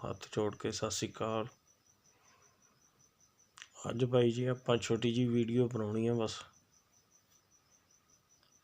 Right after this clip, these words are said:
ਥੋੜ੍ਹੀਆਂ ਜਿਹੀਆਂ ਗੱਲਾਂ ਕਰਨੀਆਂ ਤੁਹਾਡੇ ਨਾਲ ਕਬੂਤਰਾਂ ਦੀ ਖੁਰਾਕ ਬਾਰੇ।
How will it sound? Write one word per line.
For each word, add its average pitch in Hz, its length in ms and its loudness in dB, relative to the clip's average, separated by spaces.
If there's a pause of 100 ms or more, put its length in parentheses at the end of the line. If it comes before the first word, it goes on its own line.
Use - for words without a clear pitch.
(680)
ਥੋੜ੍ਹੀਆਂ 117 520 4
ਜਿਹੀਆਂ 117 220 4
ਗੱਲਾਂ 113 340 2
ਕਰਨੀਆਂ 110 420 0
ਤੁਹਾਡੇ 110 340 0
ਨਾਲ 110 260 -4 (760)
ਕਬੂਤਰਾਂ 120 480 2
ਦੀ 120 200 4
ਖੁਰਾਕ 110 440 0
ਬਾਰੇ। 101 320 -2